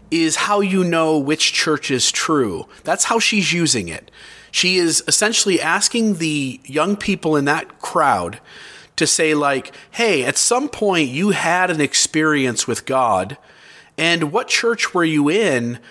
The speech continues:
when you had that experience?" Well, duh, everybody in that crowd had it within the Church of Jesus Christ of Latter-day Saints.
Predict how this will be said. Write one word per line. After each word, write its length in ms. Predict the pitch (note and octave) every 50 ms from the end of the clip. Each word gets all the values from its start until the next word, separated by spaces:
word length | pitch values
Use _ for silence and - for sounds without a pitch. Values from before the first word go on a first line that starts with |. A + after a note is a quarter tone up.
| - - _
when 180 | D3+ D3+ D#3+
you 100 | D#3+ D#3
had 260 | C#3+ - E3+ E3+ E3+ E3
that 100 | D3+ D3
experience?" 680 | C#3+ - - - F#3+ G3 F#3 C#3+ G#2+ F#2+ - - - E3
Well, 320 | F3+ F#3 E3+ D#3 C#3+ -
duh, 440 | - A3 C4 C#4 F3 C3+ C3 C3+ D#3+ - - - - - - _ _ -
everybody 500 | A#3 A3+ C4+ C4 G#3+ A#3 A3 A3 G#3 F#3
in 220 | E3+ D#3+ C#3+ C3+
that 260 | E3 F3 A3+ B3+ -
crowd 440 | - - - D3+ C3+ C3 D3+ E3+ E3
had 220 | C#3 F3 F3 F3+
it 100 | F#3+ -
within 280 | E3 E3+ D#3+ - F3 E3+
the 80 | E3 D3+
Church 320 | - - F#3 F3 - -
of 80 | E3 D3
Jesus 380 | - E3+ E3 D3+ D3+ D3 -
Christ 360 | - - C#3+ C#3 C#3+ C#3 - -
of 80 | C3+
Latter-day 340 | C#3 C#3 C3+ C3+ B2+ B2 A#2
Saints. 440 | - - - A#3+ G#3+ B2+ G#2 - -